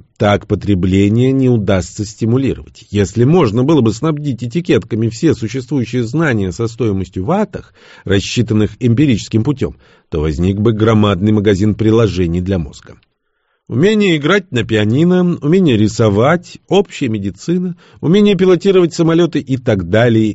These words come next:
имели бы каждый свою цену, зависящую от времени, наподобие цен на товары и услуги. Тогда началось бы общемировое соревнование за снижение цен на знания путем изменения способов доставки.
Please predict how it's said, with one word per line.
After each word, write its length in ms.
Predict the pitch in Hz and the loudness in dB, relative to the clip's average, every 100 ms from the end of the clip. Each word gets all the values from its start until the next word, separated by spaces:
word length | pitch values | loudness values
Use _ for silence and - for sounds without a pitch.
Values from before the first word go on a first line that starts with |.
| 107 | -4
имели 380 | 101 95 92 90 | -2 0 0 -2
бы 140 | 90 | -4
каждый 480 | - 107 107 98 107 | -2 0 2 0 -6
свою 360 | - 98 92 | -4 -4 -4
цену, 380 | 90 - 196 117 | -8 -2 0 0
зависящую 640 | 80 117 175 175 - 139 | -2 -4 -6 -8 -8 -6
от 100 | 123 | -6
времени, 460 | 123 160 190 170 156 - _ _ | 0 2 2 0 -2 -8 _ _
наподобие 540 | 185 175 143 123 113 | 0 2 4 2 0
цен 380 | 107 - 135 117 | -2 -2 0 2
на 100 | 110 | 0
товары 280 | 107 95 87 | 0 0 -2
и 40 | |
услуги. 360 | 76 - - - _ _ _ _ - | -6 -12 -20 -20 _ _ _ _ -14
Тогда 260 | 69 71 | -12 -8
началось 460 | 76 78 85 85 82 | -8 -4 -2 0 0
бы 300 | 92 101 113 - | 2 2 0 -6
общемировое 720 | 104 101 - 123 131 127 107 107 | -2 -2 0 2 4 4 4 2
соревнование 720 | 123 127 156 175 110 104 135 | 2 0 2 2 2 2 0
за 120 | 110 | -4
снижение 500 | 107 131 113 101 104 | -4 -2 0 0 -2
цен 300 | - 98 80 | -2 -4 -4
на 120 | 87 | -6
знания 500 | 85 82 143 180 107 | -8 -6 -4 -2 -4
путем 380 | - 123 180 151 - - - | -8 -2 -2 -2 -10 -14 -2
изменения 760 | 175 143 147 135 196 208 120 | 0 2 2 2 2 2 2
способов 540 | 95 - 160 - 131 117 | -2 -4 -6 -4 -4 -2
доставки. 600 | 135 127 - 71 - | -4 -6 -12 -14 -20